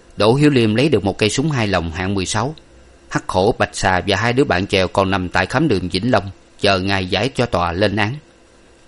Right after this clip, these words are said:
Mấy tay võ sĩ tại Vĩnh Long gọi Đỗ Hiếu Liêm là La Thành thật phải lắm. Đáng khen Đỗ Hiếu Liêm là tay anh hùng nghĩa sĩ. Đỗ Hiếu Liêm này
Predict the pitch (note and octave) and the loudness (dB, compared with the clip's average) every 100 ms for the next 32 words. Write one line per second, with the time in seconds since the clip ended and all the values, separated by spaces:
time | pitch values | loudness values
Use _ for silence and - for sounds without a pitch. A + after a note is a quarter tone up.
0 | - - - - C#3 B2+ G2+ G2 - G2+ | -18 -16 -8 0 2 2 2 0 0 0
1 | A#2 F#2 G2 A#2 G#2 G2+ F#2 F#2+ G2+ F#2 | 0 0 0 2 2 2 2 2 2 0
2 | B2+ D3+ D3+ B2 G#2+ F#2 F2+ A2+ B2 - | 0 0 2 0 0 0 0 0 0 -2
3 | G2+ D#2 - F#2 - F2+ B2 D3 D#3+ - | -6 -6 -4 -4 -2 -2 0 -2 -6 -18
4 | - - - _ _ _ - - A#2 D#3 | -20 -20 -20 _ _ _ -14 0 2 2
5 | D3 A2+ G#2 F#2+ B2 C3 G#2+ G2+ G2 F#2+ | 2 2 2 2 2 2 0 -2 0 0
6 | - B2+ B2 A#2+ G2+ F#2 F2+ A2+ - F#2 | 0 0 0 -2 -2 -2 0 0 0 -2
7 | B2 - - - - - _ - - A2 | -4 -8 -20 -20 -20 -20 _ -8 2 4
8 | D3 F3 D3 B2+ G2 F#2 | 6 6 4 2 0 -2